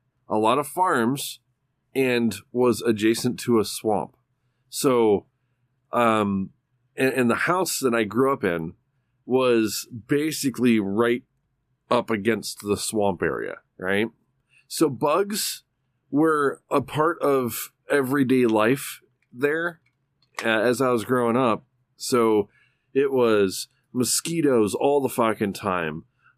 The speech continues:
Fucking, like, houseflies that look like bats. Uh, fucking spiders that basically want to crawl into your skull and eat your brains. They're fucking, they grow big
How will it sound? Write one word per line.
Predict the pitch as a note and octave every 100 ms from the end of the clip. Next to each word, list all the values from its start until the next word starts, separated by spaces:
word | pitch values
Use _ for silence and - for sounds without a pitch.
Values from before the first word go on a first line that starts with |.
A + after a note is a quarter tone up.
| -
Fucking, | C3 A#2+ A#2 G2 - _ -
like, | B2 A2+ G#2 - - _ _ _ -
houseflies | D#3 F3 - D#3+ D3 C3 B2 G#2
that | B2 B2
look | C3 B2+ B2+
like | C3+ A2+ -
bats. | A#2+ B2 - - - - _ _ _ -
Uh, | A#2+ B2 A#2 A2 G#2 G2+ A#2+
fucking | D#3 C#3+ C#3 B2+ A#2+
spiders | - - D#3+ F#3 D#3+ G#2+ F2+
that | A#2 C3+ A#2+
basically | C#3 C#3+ C#3 - C#3+
want | C3+ C3+
to | -
crawl | - D#3 D3 D3+
into | C#3 B2 - C3
your | B2+
skull | G#2 - D#3 E3+ C#3
and | A#2
eat | C#3 -
your | B2+
brains. | B2 B2 F#2 E2 - - - _ _
They're | B2+ C#3
fucking, | - C#3+ C#3+ A#2+
they | A#2+
grow | G#2+ A2 B2 B2+
big | A2 C#3+ D#3 G2